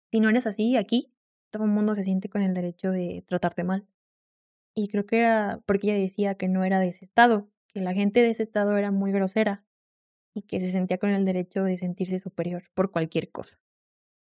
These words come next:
Y decía: "A mí me ofrecieron el trabajo y yo vivía en otro estado, pero me vine porque era una buena oportunidad, pero ahora creo que lo que más valoraría es que mi ambiente de trabajo fuera más sano,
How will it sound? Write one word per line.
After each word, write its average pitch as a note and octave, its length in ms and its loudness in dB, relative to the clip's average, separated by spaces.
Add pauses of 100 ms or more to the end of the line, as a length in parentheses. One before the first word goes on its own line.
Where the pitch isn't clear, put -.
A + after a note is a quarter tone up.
(120)
Y F3+ 220 -4
decía: F#3 260 -4
"A F#3 40 0
mí G#3 100 4
me A#3+ 80 6
ofrecieron A3 300 2
el G#3 100 2
trabajo G3 520 2 (380)
y F3+ 180 -2
yo F#3 100 2
vivía F#3+ 280 2
en F#3+ 80 2
otro F#3+ 160 -2
estado, G3+ 400 -2
pero F3 140 -4
me F#3 120 4
vine A3 300 6
porque F#3+ 260 -4
era F#3+ 60 -2
una F#3+ 120 2
buena F#3+ 220 0
oportunidad, G#3+ 640 2 (720)
pero G3 240 2
ahora G3 680 4
creo F#3+ 200 -2
que F#3+ 280 0
lo F#3+ 160 -4
que F#3 80 -2
más G3 260 2
valoraría G3+ 640 2 (280)
es G3 200 -6
que G3 140 -4
mi F#3+ 100 2
ambiente F#3 340 -2
de F#3 60 -4
trabajo F3+ 380 -4
fuera F#3 220 -2
más F3+ 200 -4
sano, E3+ 260 -8